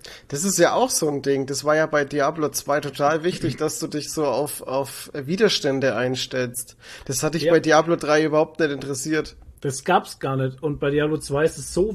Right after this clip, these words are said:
Speaker 2: wichtig halt einfach, auch später, wenn du, äh, Nightmare spielst oder Hell,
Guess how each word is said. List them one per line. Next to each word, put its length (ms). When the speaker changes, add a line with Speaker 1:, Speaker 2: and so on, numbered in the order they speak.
Speaker 2:
wichtig 460
halt 120
einfach, 320
auch 120
später, 420
wenn 120
du, 200
äh, 420
Nightmare 480
spielst 440
oder 180
Hell, 340